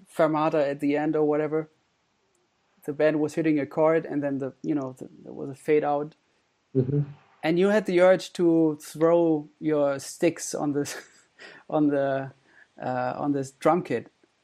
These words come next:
Speaker 1: just like
Speaker 2: Oh yeah, that was from that record, um, These Rooms.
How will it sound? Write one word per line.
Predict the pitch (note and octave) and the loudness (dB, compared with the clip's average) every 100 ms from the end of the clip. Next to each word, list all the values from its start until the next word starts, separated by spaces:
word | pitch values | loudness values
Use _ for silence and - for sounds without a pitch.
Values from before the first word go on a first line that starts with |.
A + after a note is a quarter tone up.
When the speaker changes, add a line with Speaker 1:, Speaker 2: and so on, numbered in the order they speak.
| _ _ | _ _
Speaker 1:
just | D#3+ D3 | -4 0
like | D3+ D#3 | 4 8
Speaker 2:
Oh | |
yeah, | F#3+ E3+ | 8 8
that | E3 G3 | 6 4
was | F3 | 0
from | - F#3 | 2 2
that | E3+ D3+ D3+ | 4 4 4
record, | D#3+ E3 D#3+ C#3 D3+ | 4 4 0 0 2
um, | C#3 B2+ A#2+ B2 | 2 2 0 -2
These | C#3+ D3+ C#3 | 0 2 2
Rooms. | C3+ D3 C3 G#2+ - - | 4 6 6 2 -6 -18